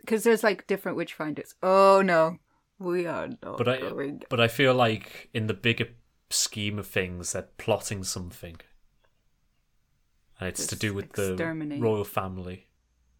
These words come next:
Speaker 1: Makes sense.
Speaker 2: Mm.
Speaker 1: 'Cause basically, um, yeah, when she said she didn't have the full story, but she didn't care about the, if it was true or not, she was just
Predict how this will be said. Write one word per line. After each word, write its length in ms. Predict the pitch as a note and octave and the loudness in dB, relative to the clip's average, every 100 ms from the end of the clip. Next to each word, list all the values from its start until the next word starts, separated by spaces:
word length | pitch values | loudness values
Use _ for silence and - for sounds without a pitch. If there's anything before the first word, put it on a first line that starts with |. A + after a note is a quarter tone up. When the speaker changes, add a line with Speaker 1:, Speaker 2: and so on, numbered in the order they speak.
| _ _ _ | _ _ _
Speaker 1:
Makes 260 | F#3 - - | -14 -12 -12
sense. 400 | - G3+ C#4+ B2 | -6 -4 -4 -6
Speaker 2:
Mm. 360 | A#2+ G2 F#2 - _ - | -10 -10 -14 -20 _ -6
Speaker 1:
'Cause 240 | G3+ G3+ | -4 -2
basically, 1000 | A3 A3+ A#3 A3 G#3+ F#3+ F3+ F3 F3 E3+ - - - _ _ _ _ _ _ G3+ | 0 0 0 -4 -8 -8 -6 -4 -6 -8 -14 -18 -20 _ _ _ _ _ _ 0
um, 500 | G3+ G3+ G3+ G3+ - _ _ _ _ - | 2 4 2 -2 -10 _ _ _ _ -6
yeah, 340 | G3+ G3 F#3+ | 0 2 4
when 300 | F#3+ F#3+ F#3+ | 4 0 -6
she 240 | F#3 - F#3+ | -8 -12 -14
said 540 | - G3 F#3 F3+ - - _ | -8 -4 -4 -4 -10 -20 _
she 160 | - G3+ | -14 -8
didn't 260 | F#3+ F#3+ E3+ | -4 -4 -4
have 220 | F#3 F3+ | -8 -10
the 100 | F3+ | -14
full 240 | - F3+ E3+ | -12 -10 -8
story, 560 | - F#3 F3 E3 D#3 | -8 -4 0 0 0
but 180 | D#3 - | -4 -8
she 160 | - F3+ | -6 -4
didn't 300 | E3 D3+ - | -4 -4 -8
care 640 | - E3 D#3+ C#3 C#3+ G3 _ _ _ | -6 -4 -2 -2 -4 -8 _ _ _
about 380 | - E3 D3 - | -6 -2 -2 -2
the, 160 | F3 C3+ - | -6 -6 -4
if 200 | E3+ D#3+ | -2 0
it 100 | - | 0
was 180 | F3+ - | -2 -6
true 300 | - G3 E3+ | -2 0 2
or 80 | |
not, 380 | E3 E3 D3+ - | 0 0 0 -2
she 120 | - | -4
was 160 | F3 E3+ | -6 -6
just 220 | F3 - | -10 -12